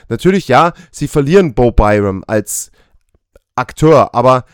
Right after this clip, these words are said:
trotzdem, sie können das Ganze auch ein bisschen auffüllen über ihre Prospects und, ähm, Crevier bekommen sie ja auch noch mit dazu, der jetzt auch nicht so super schlecht, ähm, in den letzten Jahren gespielt hat. Also, ich will mal gucken, letztes Jahr, glaub ich, einmal kurz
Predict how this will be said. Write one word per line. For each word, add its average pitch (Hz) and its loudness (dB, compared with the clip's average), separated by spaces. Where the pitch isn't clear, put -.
trotzdem, 175 0
sie 143 -10
können 160 -2
das 151 -4
Ganze 147 -2
auch 135 -4
ein 127 -6
bisschen 123 -6
auffüllen 165 -2
über 135 -2
ihre 110 -4
Prospects - -4
und, 135 -2
ähm, 123 -4
Crevier 139 -4
bekommen 143 -2
sie 123 -4
ja 113 0
auch 151 -4
noch 175 -2
mit 170 -4
dazu, 175 -2
der 143 2
jetzt - -2
auch 143 -2
nicht 165 -6
so 139 -2
super 147 -4
schlecht, - -6
ähm, 135 -4
in 143 -4
den 135 -2
letzten 123 -6
Jahren 110 -2
gespielt 117 -8
hat. 202 -4
Also, 127 -6
ich 113 -16
will 151 -2
mal 143 -2
gucken, 165 -8
letztes 151 -6
Jahr, 156 -4
glaub 147 -6
ich, - -14
einmal 120 -10
kurz - -14